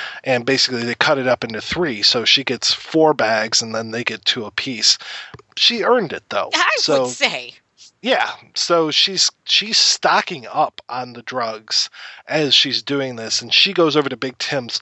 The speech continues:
Speaker 1: a lot. It's not just, like, two or three times. It's many, many times, and she has quite a stockpile going. The trip down to Florida is definitely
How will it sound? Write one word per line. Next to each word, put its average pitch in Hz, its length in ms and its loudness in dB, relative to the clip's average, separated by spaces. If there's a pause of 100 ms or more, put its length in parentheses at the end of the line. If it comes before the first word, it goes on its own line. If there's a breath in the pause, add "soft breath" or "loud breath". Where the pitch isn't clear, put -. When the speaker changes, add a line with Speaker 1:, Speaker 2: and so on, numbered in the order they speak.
Speaker 1:
a 123 100 -2
lot. 113 800 -4
It's - 320 -4
not 135 300 0
just, - 500 0
like, 110 160 -6 (240)
two 139 180 0
or 120 100 -4
three 120 300 -8
times. 107 800 0
It's - 420 -4 (400 loud breath)
many, 135 560 4
many 123 260 0
times, 107 520 0
and 107 120 -4
she 135 220 2
has 107 220 -2
quite 131 360 0
a 110 60 -2
stockpile 104 640 -2
going. 107 380 -6 (440 loud breath)
The 131 100 0
trip - 340 2
down 143 220 4
to 113 60 -8
Florida 160 840 2
is 139 240 -4
definitely 143 680 -2